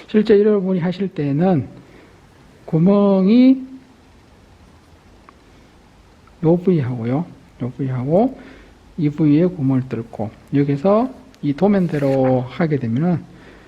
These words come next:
사십오를 들어가고 여기서 추가로요, 여기서 삼십을 더,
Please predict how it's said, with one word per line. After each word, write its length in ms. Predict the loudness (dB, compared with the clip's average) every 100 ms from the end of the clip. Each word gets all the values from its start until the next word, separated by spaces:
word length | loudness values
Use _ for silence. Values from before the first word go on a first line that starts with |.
| -20 _ -20 _ -20
사십오를 840 | -10 -4 -2 -2 0 2 2 0
들어가고 800 | -2 -6 -4 -6 -6 -2 -2 -4 -12 -20 -8
여기서 380 | -6 -4 -6 -6
추가로요, 680 | 0 2 2 -2 -6 -10 -12 -20 -20 -20 -20 -12 -4
여기서 340 | -2 0 -2
삼십을 760 | 2 2 2 2 0 2 0 0
더, 160 | -4